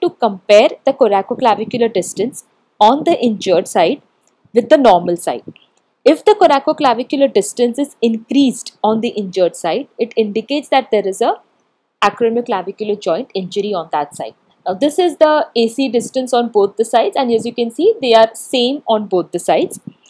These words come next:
If there is a widening on one side, then it indicates that there is a A C joint injury on that side. In case of A C joint sprain,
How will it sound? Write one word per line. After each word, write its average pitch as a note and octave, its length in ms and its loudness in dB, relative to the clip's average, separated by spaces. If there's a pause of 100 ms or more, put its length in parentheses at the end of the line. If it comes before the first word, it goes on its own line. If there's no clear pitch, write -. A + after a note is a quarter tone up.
(500)
If - 280 2
there D4+ 160 6
is D4+ 140 -2
a D#4 80 4
widening A3+ 640 0
on B3 180 -4
one A3 240 0
side, D#4 280 0 (100)
then B3+ 120 0
it B3+ 140 -4
indicates A#3 520 -6
that A#3+ 180 0
there G#3+ 120 0
is G#3 140 -4
a G#3+ 40 4
A G3 80 0
C G#3+ 160 -10
joint G#3 260 -4
injury F#3+ 320 -8
on F3+ 160 -8
that D#3 260 -6
side. G#3 280 0 (800)
In D4 160 2
case F4 340 2
of G4+ 160 4
A A#3+ 120 0
C D4 200 -6
joint C#4+ 340 0
sprain, B3 600 0